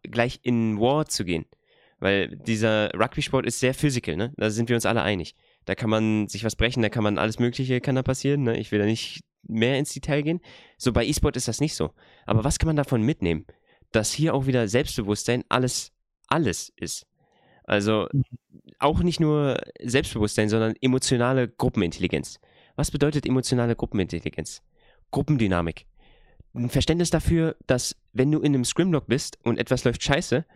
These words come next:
Speaker 1: und Leute machen diese Geräusche, „Oh, nee“, oder, „Oh, nicht schon wieder“, oder irgendwie sowas. Dass man dann sagt,
Speaker 2: Ja.
Speaker 1: „It's okay“, or, „Guys, focus, we can come back“,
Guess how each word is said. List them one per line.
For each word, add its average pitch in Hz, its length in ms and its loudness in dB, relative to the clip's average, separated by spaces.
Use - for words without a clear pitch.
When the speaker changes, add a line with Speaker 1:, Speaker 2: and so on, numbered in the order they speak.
Speaker 1:
und 107 240 0
Leute 131 220 4
machen 127 300 2
diese 160 240 2
Geräusche, 123 460 0
„Oh, - 760 -4
nee“, 90 600 2
oder, 92 320 0
„Oh, - 540 -8
nicht 104 220 0
schon 85 200 -4
wieder“, 90 360 0
oder 110 200 2
irgendwie 165 200 4
sowas. 143 420 -2
Dass 117 160 0
man 131 120 4
dann 135 100 2
sagt, 127 220 2
Speaker 2:
Ja. 131 100 0
Speaker 1:
„It's - 140 2
okay“, 135 400 0
or, - 240 2
„Guys, 117 380 0
focus, - 460 0
we 113 220 2
can 120 240 2
come 123 160 4
back“, - 300 -2